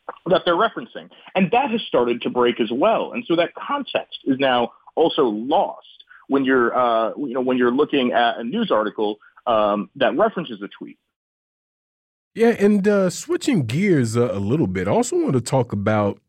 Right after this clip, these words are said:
Speaker 2: an issue with T S A, the Transportation Security Agency that, uh, people are familiar with if you ever get on a flight, uh, here in the U S. Uh, and T S A wanted to expand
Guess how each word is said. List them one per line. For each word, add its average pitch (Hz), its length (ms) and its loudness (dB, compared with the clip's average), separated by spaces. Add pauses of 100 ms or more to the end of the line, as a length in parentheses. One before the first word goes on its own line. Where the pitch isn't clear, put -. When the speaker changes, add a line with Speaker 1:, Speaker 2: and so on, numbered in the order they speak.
(240)
Speaker 2:
an 143 120 4
issue 170 220 0
with 131 200 0
T 156 260 0
S 120 260 0
A, 117 200 -2
the 92 120 -16
Transportation 110 1120 -2
Security 101 680 -2
Agency 113 520 0
that, 95 220 0 (400)
uh, 104 140 2
people 127 320 2
are 101 80 2
familiar 110 480 2
with 90 300 -4
if 95 200 -8
you 101 220 0
ever 107 240 0
get 104 140 0
on 98 140 0
a 85 40 -4
flight, 120 460 -4
uh, 90 140 -6
here 104 200 0
in 101 240 2
the 90 100 -4
U 101 240 2
S. 113 220 -2 (420)
Uh, 139 260 2
and 143 240 2
T 233 140 0
S 202 160 0
A 214 80 4
wanted 185 300 0
to 175 80 0
expand 185 640 -2